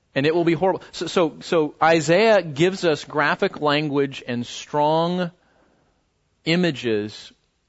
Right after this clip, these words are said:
because he doesn't want us to think that God's judgment is something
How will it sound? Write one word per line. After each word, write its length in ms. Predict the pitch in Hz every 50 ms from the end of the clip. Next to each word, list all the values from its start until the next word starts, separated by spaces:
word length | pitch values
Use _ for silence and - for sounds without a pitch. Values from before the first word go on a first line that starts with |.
| _ _ _ _ -
because 400 | - 139 - - 151 135 131 -
he 180 | - - 190 202
doesn't 340 | 185 190 185 - 180 - -
want 420 | 139 139 147 156 165 175 180 -
us 640 | 156 143 131 123 127 123 - - - - - - - _ _ _ _ _ _
to 140 | - 147 131
think 680 | - - - - 185 175 143 127 131 - - - - _ _ _ _ _ _ _ _ _ _ _ _ _ _ _ -
that 220 | 139 135 120 147
God's 360 | 139 156 156 156 160 151 131
judgment 720 | 127 120 123 143 160 165 170 156 156 143 135 127 123 120
is 200 | - 139 127 123
something 720 | - - - 147 147 147 - - 135 120 117 117 113 113